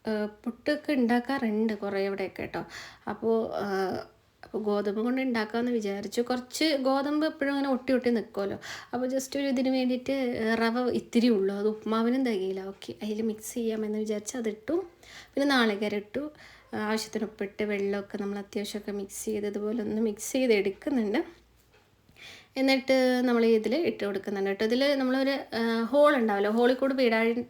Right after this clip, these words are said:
വീഴാണ്ടിരിക്കാൻ വേണ്ടിയിട്ടാണ്, ആ, ഇതുപോലൊരു നനഞ്ഞൊരു വെള്ള കോട്ടൺ തു-, ആ,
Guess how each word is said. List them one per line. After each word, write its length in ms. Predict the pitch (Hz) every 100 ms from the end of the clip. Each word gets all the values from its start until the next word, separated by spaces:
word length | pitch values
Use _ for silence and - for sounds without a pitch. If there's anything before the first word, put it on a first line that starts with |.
| 220
വീഴാണ്ടിരിക്കാൻ 760 | 226 240 262 269 240 226 220
വേണ്ടിയിട്ടാണ്, 540 | 214 196 196 202 202 359 - - - - - 226
ആ, 20 |
ഇതുപോലൊരു 460 | 214 208 208 208 214
നനഞ്ഞൊരു 720 | 214 202 202 208 226 220 - - -
വെള്ള 400 | 208 202 202 220
കോട്ടൺ 500 | 233 208 196 226 226 - -
തു-, 80 | -
ആ, 180 | 214 190